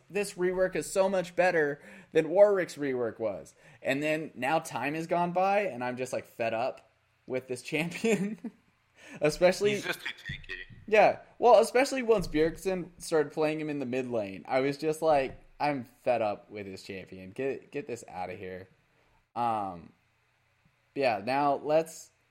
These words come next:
Speaker 1: let's move on to match three, which cinched the victory for Envy. And we're gonna talk about the jungle again. I, I'm telling you, man, I think, uh, well, Lyra, Lyra had a better score line. He ended up three, four, and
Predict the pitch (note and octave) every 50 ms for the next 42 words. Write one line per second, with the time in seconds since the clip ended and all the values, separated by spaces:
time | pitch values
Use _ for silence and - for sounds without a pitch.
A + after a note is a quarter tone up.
0 | _ _ _ _ - D#3+ E3+ F#3+ G#3 G#3+ F3+ F#3+ F#3 F3+ E3+ D#3 D3+ C#3+ D3 C#3+
1 | - - - C#3+ C3 C3 B2+ B2 A#2+ A#2+ A#2+ A#2 - - - B2 A#2+ - - -
2 | F3 F3+ F3 F3 - - D3+ C3+ - C3 A#2+ A#2+ - B2 A#2+ A#2 A2+ - A2+ -
3 | - G#2+ A2+ G#2+ G2+ A2 G#2+ G#2 G#2 G#2 G2+ - _ _ _ _ _ _ _ -
4 | B2+ C3 B2+ B2+ B2 B2 A#2+ A#2+ A#2+ A#2+ D#3 D#3 E3 D3 - E3 C#3+ B2+ B2+ A2+
5 | G2 - A2 A2 A#2 A2 A2+ A2 G#2 G#2+ G#2 F#2+ G#2 G#2 G#2 G#2 G2+ G2+ G2+ -
6 | _ _ _ _ _ _ _ _ _ _ - A#2+ B2 B2+ A2+ - - B2 A#2+ A2+
7 | - - F3 G#3+ G3+ D#3 C3+ A#2+ A#2 A2+ A2+ A2+ A2+ A2 - A#2 A#2 A2+ - F3
8 | E3+ E3+ D#3+ C#3+ - - _ _ _ _ _ _ _ _ _ _ _ - D#3 D#3
9 | D3+ C#3 A2+ C#3 D3 D3 E3+ G3 A3+ A3+ A3 G#3+ G3+ F#3 - - G3+ G#3+ A#3+ B3+
10 | A#3 A3 G#3+ G3+ E3 C#3+ A#2 - A2+ A#2 A#2+ A#2+ - - - C3 B2+ B2+ B2+ B2+
11 | B2 B2 B2 B2 B2 B2 A#2+ A#2+ - C#3+ C#3+ C#3 C3+ C3 B2 B2 A#2+ A#2 A2+ -
12 | - - B2 B2 B2 A#2+ A#2 - C3 A#2+ A2 G#2